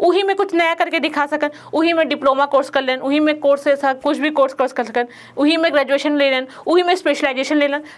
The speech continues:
तो हमन का करथन, हमन पहली बात करथन आज एग्रीकल्चर के बारे में, है ना। तो एग्रीकल्चर को अगर देखो तो वो एक ऐसा यूनिट होता है जो क्या है, हमारे छत्तीसगढ़ में सबसे ज़्यादा एग्रीकल्चर है। हमारे जो प्राइमरी सेक्टर है एग्रीकल्चर के अंदर आता है,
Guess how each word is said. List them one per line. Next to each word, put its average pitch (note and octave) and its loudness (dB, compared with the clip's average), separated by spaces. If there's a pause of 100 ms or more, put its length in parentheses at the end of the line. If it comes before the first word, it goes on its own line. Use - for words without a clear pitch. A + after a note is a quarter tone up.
(100)
तो F#4 0
हमन G4+ 0
का D4+ 0
करथन, C#4+ -2
हमन F4+ 0
पहली E4 2
बात E4 0
करथन E4+ 0
आज F4+ 2
एग्रीकल्चर G#3 -4
के F3 -4
बारे D#3 -4
में, D#3+ -14
है E4 -4
ना। A#4 0 (240)
तो - -2 (100)
एग्रीकल्चर D4 0
को A4 0
अगर F#4+ 2
देखो F#4+ 0 (200)
तो F#4+ 2
वो F#4+ 4
एक G4 -4
ऐसा D#4 0
यूनिट F4 0
होता B3+ 0
है D4 -2
जो D4+ -2
क्या D#4+ 0
है, D#4+ -2
हमारे C4+ -2
छत्तीसगढ़ F#4 0
में - -2
सबसे F4+ -2
ज़्यादा G3+ 0 (280)
एग्रीकल्चर F#4+ 0
है। F4 0 (360)
हमारे D4+ 0
जो F4 -6
प्राइमरी D#4 0
सेक्टर G#4 2
है A4 2
एग्रीकल्चर B3+ -2
के F4+ -2
अंदर E4 2
आता D#4+ 0
है, F4 -2